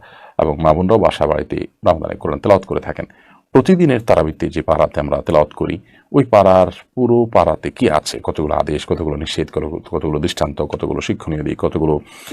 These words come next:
আহ, উম, আপনার মর্যাদার বিষয়, কতগুলো দোয়া কি আছে, পুরো সামারিটাকে আমরা চার পাঁচ পৃষ্ঠার মধ্যে,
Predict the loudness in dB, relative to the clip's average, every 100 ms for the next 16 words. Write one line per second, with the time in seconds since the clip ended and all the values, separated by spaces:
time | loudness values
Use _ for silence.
0 | -16 2 4 6 6 6 6 6 2 -4
1 | -12 -10 -4 -2 0 0 0 4 4 2
2 | -2 -4 -6 -6 -6 -4 -2 2 4 4
3 | _ _ _ _ 0 6 8 6 2 -2
4 | -2 -8 _ 0 2 0 0 2 2 -2
5 | -4 -6 -6 -4 -2 -2 -4 -4 -4 -2
6 | -2 -2 -4